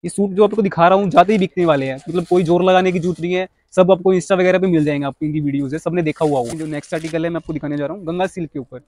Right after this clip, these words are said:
ये बिल्कुल latest fabric है, simple गला border, कहते हैं ना, मतलब, बीच में कुछ नहीं चाहिए, उनके लिए ये design। वही pure का दुपट्टा और सलवार रहेगी इसमें linen वाली, Same color की सलवार।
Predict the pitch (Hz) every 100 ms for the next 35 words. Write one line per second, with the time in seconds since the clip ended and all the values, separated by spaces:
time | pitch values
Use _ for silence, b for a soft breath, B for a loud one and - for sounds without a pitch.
0 | _ _ 160 165 185 151 180 - 156 147
1 | 151 196 _ _ _ _ _ _ _ _
2 | 139 - - 151 165 147 165 147 151 202
3 | _ _ _ _ _ _ _ _ _ _
4 | _ _ _ 147 170 202 196 180 160 180
5 | 175 160 175 165 170 156 147 170 160 160
6 | 156 147 139 175 - - 156 151 151 160
7 | 147 - - 220 _ - - 160 170 175
8 | 180 180 202 - 220 165 147 120 117 -
9 | _ 151 147 156 151 156 135 131